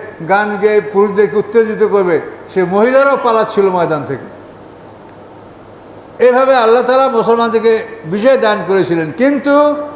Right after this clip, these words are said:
পরবর্তীতে ওই যে রুমাত পর্বতে পঞ্চাশ জন তীরন্দাজ আল্লাহ রসুল আব্দুল ইবনে জুবাইর নেতৃত্বে বসিয়ে রেখেছিলেন এবং বলছিলেন, "আমরা জিতি কি হারি, কোনো অবস্থায় আমার আদেশের আগে তোমরা এই জায়গাটা ত্যাগ করবে না।"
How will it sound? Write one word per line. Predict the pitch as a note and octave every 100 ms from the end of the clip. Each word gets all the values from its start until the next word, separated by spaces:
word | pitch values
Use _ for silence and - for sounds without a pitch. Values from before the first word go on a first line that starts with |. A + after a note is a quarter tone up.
| - -
পরবর্তীতে | G3+ A3 C#4 D4 D4 A3 G#3+
ওই | A3 C4+ C#4+ B3+
যে | B3+ B3 G#3+
রুমাত | A3 A#3 B3 B3
পর্বতে | A#3 G#3+ G#3+ A#3+ C#4+ E4 D#4+ - - - - - - - - -
পঞ্চাশ | A#3 A3 A#3+ A3+
জন | G#3+ A3+ F3+
তীরন্দাজ | A3 A3 G#3 G#3+ C4+ E4+ E4+ - - - -
আল্লাহ | G3+ G#3+
রসুল | G#3 G#3 G3+
আব্দুল | F#3 G#3 G#3+
ইবনে | G#3+ G#3
জুবাইর | F3 G3+ G3
নেতৃত্বে | F#3+ G3 G3+ F3+ F3+
বসিয়ে | F#3+ G#3 G#3
রেখেছিলেন | G#3+ G#3+ B3 C4+
এবং | A#3+ A3 F#3+
বলছিলেন, | G3 G3+ G3+ E3+ - - -
"আমরা | G#3 A3 G#3
জিতি | E3 B3 C#4+
কি | A#3 A#3+
হারি, | A#3 G#3+
কোনো | D#4 F4
অবস্থায় | E4 D4+ - A#3+
আমার | A#3 C4+ A#3
আদেশের | A3 C4 A#3+ A3
আগে | F#3+ G3
তোমরা | G3 F3+
এই | F3
জায়গাটা | F3 F3 G3+
ত্যাগ | B3+ -
করবে | F3+ C3+
না।" | B2